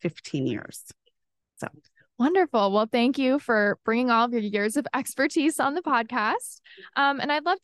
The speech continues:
Speaker 2: to kind of start our conversation with what you're most excited about right now.
Speaker 1: I'm excited about seeing physicians getting really more involved with all of the items of healthcare. A lot of them have just kind of come and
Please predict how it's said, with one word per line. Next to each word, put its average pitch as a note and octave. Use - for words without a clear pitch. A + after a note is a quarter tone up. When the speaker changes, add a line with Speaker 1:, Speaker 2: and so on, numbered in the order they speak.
Speaker 2:
to G#4
kind F4
of F4
start D4+
our D#4+
conversation D4+
with A3
what A#3+
you're G4
most A3+
excited C#4
about F#3+
right G#3
now. G3+
Speaker 1:
I'm A3+
excited G3
about D#3
seeing E3
physicians D3
getting C#3+
really D3
more C#3
involved B2+
with C#3
all C#3
of C#3+
the D#3
items C#3
of -
healthcare. -
A E3
lot D#3
of E3
them F3
have D#3+
just D3+
kind D3+
of D3+
come D3+
and D3